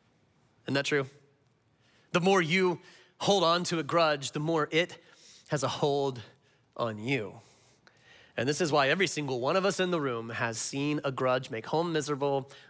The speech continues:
a friendship awkward, a workplace tense. And it's why every one of us could recount a story of a time when a grudge ripped family members or friends or work, you know, coworkers,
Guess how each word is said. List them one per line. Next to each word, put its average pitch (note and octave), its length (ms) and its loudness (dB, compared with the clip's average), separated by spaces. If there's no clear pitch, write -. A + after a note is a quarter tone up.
a C3 60 -14
friendship D3+ 580 0
awkward, B2+ 640 0
a A2+ 80 -4
workplace C#3 580 0
tense. A#2 560 -6
And C3 100 -2
it's B2+ 120 -2
why C3 120 4
every C#3+ 180 0
one D3+ 180 0
of C3 80 -2
us B2+ 120 -2
could C3 160 -4
recount B2 280 -2
a C3+ 40 -4
story A#2+ 340 -2
of A#2 80 -4
a G#2+ 40 -4
time A#2+ 260 -4
when A#2 100 -6
a A2+ 40 -4
grudge A#2+ 340 -2
ripped B2 180 -6
family B2 280 -2
members C#3 340 0
or C3+ 60 -6
friends A#2+ 420 -4
or B2 60 -2
work, A#2+ 220 -4
you C3 80 -2
know, A2+ 80 -4
coworkers, A#2+ 640 -4